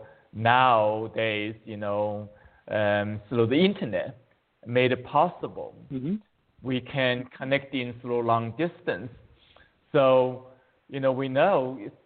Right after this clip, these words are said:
Speaker 1: takes so much effort to gather people together in person, even, you know, if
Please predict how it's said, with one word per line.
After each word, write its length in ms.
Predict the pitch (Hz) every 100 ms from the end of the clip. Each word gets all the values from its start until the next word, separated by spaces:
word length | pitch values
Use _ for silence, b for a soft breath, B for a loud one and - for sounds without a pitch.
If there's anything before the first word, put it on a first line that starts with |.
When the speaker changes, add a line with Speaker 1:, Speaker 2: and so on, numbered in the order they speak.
| -
Speaker 1:
takes 200 | 139 - -
so 100 | 147
much 260 | 147 147 - 139
effort 480 | 139 139 113 - - _ _ _ _ _
to 80 | 139
gather 420 | - 135 143 143
people 460 | 139 - 131 - 131
together 480 | - 120 127 120 117
in 200 | 113 113
person, 580 | - 123 123 120 107 113
even, 420 | 123 131 131 127
you 120 | 123
know, 220 | 120 117
if 180 | 117